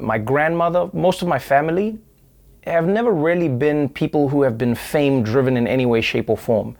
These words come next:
And secondly, in a strange way, in South Africa, we didn't, we never had Hollywood. We never had that kind of culture. So it's very much like, in South Africa, people aren't like, "Oh, he's famous." They'll just be like, "There's Trevor. Yeah, we see Trevor. Hey, Trevor!"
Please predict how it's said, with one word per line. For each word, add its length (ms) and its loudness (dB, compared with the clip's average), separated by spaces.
And 120 -2
secondly, 680 0
in 100 0
a 20 0
strange 320 0
way, 140 0
in 60 -2
South 200 -4
Africa, 500 0
we 100 2
didn't, 220 0
we 60 0
never 160 0
had 200 -2
Hollywood. 560 -2
We 120 0
never 180 0
had 220 0
that 160 -2
kind 160 -2
of 80 -4
culture. 260 0
So 140 -2
it's 80 -4
very 160 2
much 240 -4
like, 160 -2
in 100 -4
South 160 2
Africa, 420 -2
people 240 0
aren't 160 0
like, 180 0
"Oh, 160 2
he's 220 -6
famous." 380 0
They'll 120 -2
just 140 -2
be 100 0
like, 240 0
"There's 200 0
Trevor. 380 -2
Yeah, 100 0
we 120 2
see 220 -2
Trevor. 480 0
Hey, 120 0
Trevor!" 580 -2